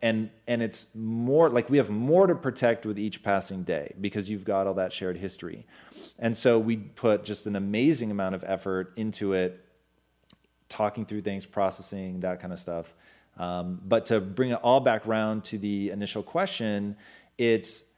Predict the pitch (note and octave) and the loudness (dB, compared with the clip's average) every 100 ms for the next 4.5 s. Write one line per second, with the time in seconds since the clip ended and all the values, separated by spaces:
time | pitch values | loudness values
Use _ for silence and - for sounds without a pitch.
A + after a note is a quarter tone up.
0 | _ _ _ _ _ - A2+ C3+ F3 F3 | _ _ _ _ _ -6 2 4 4 4
1 | D#3+ - C#3+ D3 A#2+ A2+ A2+ G#2+ - B2 | 2 2 -2 0 2 4 4 0 -6 -6
2 | A2+ G#2+ G#2+ A#2 A2+ G#2+ G2+ - G#2 G2+ | 0 0 0 -4 -4 -4 -4 -4 -4 -4
3 | G#2 C3 A#2 A#2+ F3+ F#3 F3 F3 E3+ E3 | 0 0 2 2 2 0 -4 -2 -4 -6
4 | F#3+ - D#2+ - - | -8 -6 -10 -10 -16